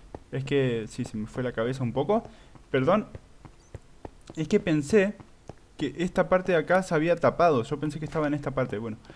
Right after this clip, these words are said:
no pasa nada. Acá esta parte, como pueden ver, eh, la estoy usando para sacar piedra para continuar con la construcción de mi casa. Así que sin más, vamos a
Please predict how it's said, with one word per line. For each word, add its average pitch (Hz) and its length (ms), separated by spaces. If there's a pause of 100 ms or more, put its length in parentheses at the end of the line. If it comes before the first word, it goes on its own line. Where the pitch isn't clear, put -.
(340)
no 147 100
pasa 147 200
nada. 127 260
Acá 151 320
esta 190 260
parte, 190 260
como 147 220
pueden 170 180
ver, 180 220
eh, 143 80
la 127 180
estoy 131 220
usando 160 420
para 123 320
sacar 139 400
piedra 147 520
para 113 340
continuar 123 480
con 135 140
la 113 100
construcción 123 480
de 160 60
mi 147 120
casa. 190 300 (840)
Así - 220
que 185 120
sin 196 140
más, 196 120
vamos 214 300
a 247 240